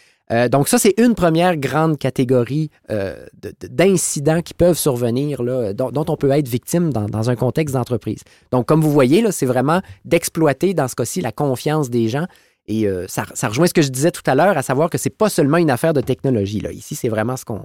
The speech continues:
ce qu'on voit. Euh, il y a les fameux, euh, logiciels malicieux, donc ce qu'on appelle en anglais le malware, donc tout ce qui est des virus, des vers,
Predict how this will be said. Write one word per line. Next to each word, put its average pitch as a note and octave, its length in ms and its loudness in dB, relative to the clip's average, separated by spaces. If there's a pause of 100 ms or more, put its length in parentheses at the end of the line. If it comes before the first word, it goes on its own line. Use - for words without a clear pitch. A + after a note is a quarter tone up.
ce - 80 -20
qu'on A2+ 140 -2
voit. G2 180 -4 (840)
Euh, C3 100 4
il C#3 80 2
y F3 80 6
a A#3 40 8
les G#3+ 120 6
fameux, G#3 540 4
euh, B2+ 260 6
logiciels D3 480 2
malicieux, D#3+ 420 0 (280)
donc A#2 120 -14
ce - 40 -18
qu'on A#2+ 140 0
appelle E3+ 240 2
en C#3 120 2
anglais B2+ 260 2
le D3+ 100 4
malware, C3+ 680 2
donc A2 220 -6
tout - 100 -10
ce - 100 -8
qui D3+ 220 0
est D3+ 120 0 (260)
des A#2+ 140 0
virus, C3+ 800 0
des B2 280 2
vers, B2+ 540 0